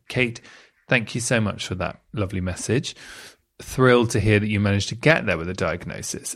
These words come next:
And Hannah, the way she explains her own situation, I think has helped so many people. So if anyone hasn't heard that interview, go back and have a listen, 'cause she's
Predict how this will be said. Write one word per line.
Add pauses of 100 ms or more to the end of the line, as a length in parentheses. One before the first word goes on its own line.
And (240)
Hannah,
the
way
she (400)
explains (120)
her
own
situation,
I
think
has
helped
so
many
people.
So
if
anyone
hasn't
heard
that
interview,
go
back
and
have
a
listen,
'cause
she's